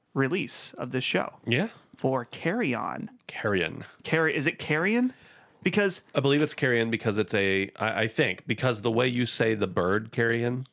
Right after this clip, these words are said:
Speaker 1: Okay.
Speaker 2: is carrion. I mean
Speaker 1: Here, I, well,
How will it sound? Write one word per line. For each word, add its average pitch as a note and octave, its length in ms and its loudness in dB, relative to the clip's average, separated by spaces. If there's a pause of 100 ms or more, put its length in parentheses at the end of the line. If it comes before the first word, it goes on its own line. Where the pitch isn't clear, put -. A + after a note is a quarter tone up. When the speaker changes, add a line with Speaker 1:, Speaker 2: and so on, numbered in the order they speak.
(200)
Speaker 1:
Okay. C3 280 0
Speaker 2:
is - 120 -4
carrion. - 480 -2 (380)
I A2+ 60 -4
mean A2 100 0
Speaker 1:
Here, E3+ 220 2 (580)
I, C3+ 180 -2 (720)
well, C#3 360 2